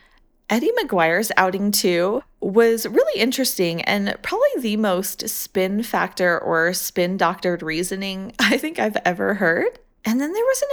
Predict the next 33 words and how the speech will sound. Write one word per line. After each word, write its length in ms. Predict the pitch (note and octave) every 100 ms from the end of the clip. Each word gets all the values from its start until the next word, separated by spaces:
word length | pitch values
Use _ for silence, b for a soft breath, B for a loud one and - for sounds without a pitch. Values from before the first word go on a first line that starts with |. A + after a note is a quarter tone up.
| B4
incriminating 580 | - E4 E4 E4 D4+ C#4+
video 420 | C4+ B3+ B3+ B3+
of 140 | A#3+
Stu 320 | - - A3+
Dew, 300 | G#3 A3+ G#3
which 220 | - F#3 F#3+
was 100 | F3+
also 300 | - G3+ A3
really 280 | G3 E3+ F#3+
surprising. 800 | - F#3 - D3 E3 - - - B B B -
And 420 | G3 G3 G3 F#3+
the 140 | G3+
Brad 420 | G3 G3 F#3 G3 G3
Crouch 720 | - E3+ E3+ F#3 - - b b b b -
catch 400 | - G3+ G#3+ -
with 240 | F3 -
drugs 800 | - D4+ C#4 B3 A#3+ A#3 B3 - - -
and 140 | F#3
also 240 | E3+ E3 E3
another 280 | D#3+ D3+ -
player 640 | - B3 A3+ A3 G#3+ G#3+
that 160 | G#3+ -
he 160 | F3
was 240 | E3+ E3+ -
with. 420 | A3 G3+ G3+ G#3+ _ _
So 420 | - A#3+ A3 A3 -
the 100 | D4
covid 340 | - F#4+ D5
breach 260 | D#4 B3 -
last 220 | G#3+ G#3
week 160 | G3 G3
effectively 640 | F#3 F3+ - G3 F#3 F3
ended 640 | E3+ E3 F3 D#3+ D#3+ G3+